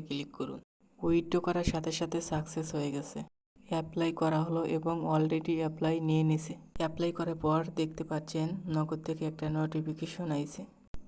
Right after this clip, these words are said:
একটু সময় লাগবে, চার থেকে পাঁচ মিনিট, একটু পরই ফলাফল দেখতে পারবেন। অবশ্যই লক্ষ্য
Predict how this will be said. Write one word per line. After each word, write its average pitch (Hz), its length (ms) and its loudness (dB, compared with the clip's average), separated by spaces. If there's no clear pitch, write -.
একটু - 220 -6
সময় 170 300 0
লাগবে, 160 260 2
চার 151 140 2
থেকে 160 240 0
পাঁচ 147 140 2
মিনিট, 156 240 0
একটু 170 240 -6
পরই 175 260 2
ফলাফল 160 360 2
দেখতে 151 260 0
পারবেন। 151 280 -4
অবশ্যই 165 440 0
লক্ষ্য 160 220 -4